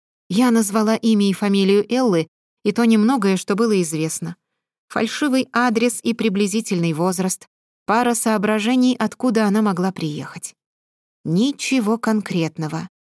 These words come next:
Имя тоже, скорее всего, выдуманное — а возраст я определила на глазок. "Я займусь этим", сказала Алекс, все тщательно записав. "Может, вам сейчас лучше немного отдохнуть?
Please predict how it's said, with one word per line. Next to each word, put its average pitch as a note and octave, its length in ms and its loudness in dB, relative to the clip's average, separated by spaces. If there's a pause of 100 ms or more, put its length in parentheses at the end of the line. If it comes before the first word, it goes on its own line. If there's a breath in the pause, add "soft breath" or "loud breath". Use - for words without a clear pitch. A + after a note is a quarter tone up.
(260)
Имя A#3 340 2
тоже, A#3+ 320 0
скорее F#3 380 0
всего, F3+ 320 -2
выдуманное — E3+ 680 0 (320)
а A3+ 160 0
возраст C4+ 540 0
я B3 280 2
определила A3 600 0
на G3+ 140 2
глазок. F#3 580 -4 (800)
"Я A#3 280 4
займусь B3+ 460 2
этим", F3 440 -2
сказала G3+ 480 0
Алекс, A#3 480 -2
все - 260 -4
тщательно G#3 480 -2
записав. G#3 580 -6 (600)
"Может, F#3 460 0
вам F3+ 200 0
сейчас - 380 -4
лучше F3+ 340 0
немного F3 420 2
отдохнуть? F3 640 -4